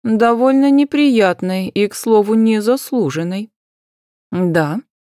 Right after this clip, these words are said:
кивнула я скупо, всматриваясь в упитанную женщину пристальнее, чем того требовали приличия. Уж очень хотелось понять причину. Чем это, интересно, мы ей не угодили?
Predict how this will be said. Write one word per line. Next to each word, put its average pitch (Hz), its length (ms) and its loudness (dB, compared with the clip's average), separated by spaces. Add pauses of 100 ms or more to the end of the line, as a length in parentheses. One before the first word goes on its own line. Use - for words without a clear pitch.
(180)
кивнула 170 480 -2
я 160 180 0
скупо, 214 340 -4
всматриваясь 151 800 -4
в 151 80 -6
упитанную 156 580 -4
женщину 196 540 -8
пристальнее, 131 840 -4 (280)
чем 240 200 -2
того 233 260 -4
требовали 196 500 -6
приличия. 131 600 -10 (600)
Уж 294 220 -4
очень 285 300 -4
хотелось 277 500 -2
понять 262 420 -2
причину. 123 720 -6 (760)
Чем 262 460 -4
это, 165 260 -4
интересно, 185 680 0
мы 220 160 2
ей 202 240 0
не 202 160 -2
угодили? 147 720 -2